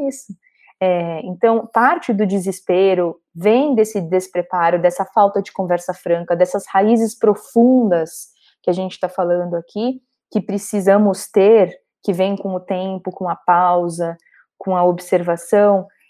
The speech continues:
e que é o que dá força pra árvore não sair voando no meio de uma tempestade, né?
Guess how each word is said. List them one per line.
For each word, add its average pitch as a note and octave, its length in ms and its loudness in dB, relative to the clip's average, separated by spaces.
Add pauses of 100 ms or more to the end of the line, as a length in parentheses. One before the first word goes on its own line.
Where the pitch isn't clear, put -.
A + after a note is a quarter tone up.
e G#3 100 0
que A3+ 520 -2
é G#3 140 6
o G#3 80 2
que A3 120 -2
dá A#3 180 2
força B3+ 400 2
pra G#3+ 240 2
árvore G3 760 0
não A#3+ 180 -2
sair C#4 240 0
voando C4 440 0
no C4+ 80 -2
meio C4 160 0
de B3 80 -8
uma C4 140 -2
tempestade, G#3 640 -4 (240)
né? B3+ 200 -2